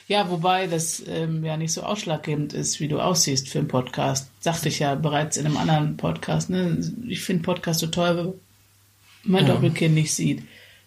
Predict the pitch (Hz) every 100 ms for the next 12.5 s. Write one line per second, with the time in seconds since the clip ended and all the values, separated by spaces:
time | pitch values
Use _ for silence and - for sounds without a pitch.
0 | - 175 151 160 151 - - _ _ _
1 | _ _ _ _ - 151 143 131 - _
2 | _ _ _ - - - 202 - 175 233
3 | 208 165 208 208 123 120 113 110 107 110
4 | - _ _ _ _ _ _ _ _ _
5 | _ - 160 143 147 - 143 151 143 135
6 | 123 117 135 196 165 147 135 127 123 123
7 | - _ - 127 120 - 131 156 165 180
8 | 180 190 202 - 127 113 127 117 190 220
9 | - _ _ _ _ - 160 196 214 214
10 | 131 127 208 190 190 214 190 180 170 175
11 | 180 185 160 180 180 170 170 165 - 160
12 | 214 - 226 269 294